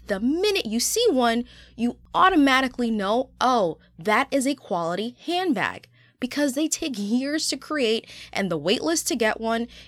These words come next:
is absolutely ridiculous, but it is actually worth it because you know that that is not merely a purse or a handbag, that is an investment. It is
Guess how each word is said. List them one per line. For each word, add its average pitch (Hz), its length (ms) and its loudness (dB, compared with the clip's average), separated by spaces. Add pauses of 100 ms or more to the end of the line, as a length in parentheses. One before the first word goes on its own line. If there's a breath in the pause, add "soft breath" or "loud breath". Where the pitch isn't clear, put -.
is 190 200 -2 (120)
absolutely 190 640 2
ridiculous, 269 800 -2 (140)
but 320 300 0
it 247 100 2
is 233 240 -2
actually - 440 -4
worth 170 400 -8
it - 140 -18 (280 loud breath)
because 190 380 -6
you 214 220 0
know 302 380 4
that 165 140 -4
that 262 160 0
is 381 160 0
not 269 200 2
merely 202 580 -2 (300 loud breath)
a 202 140 0
purse 220 560 -2
or 196 180 -2
a 185 80 -6
handbag, 208 800 0
that 202 220 0
is 302 200 0
an 208 120 -2
investment. 160 840 -6 (300 soft breath)
It 240 200 2
is 208 320 2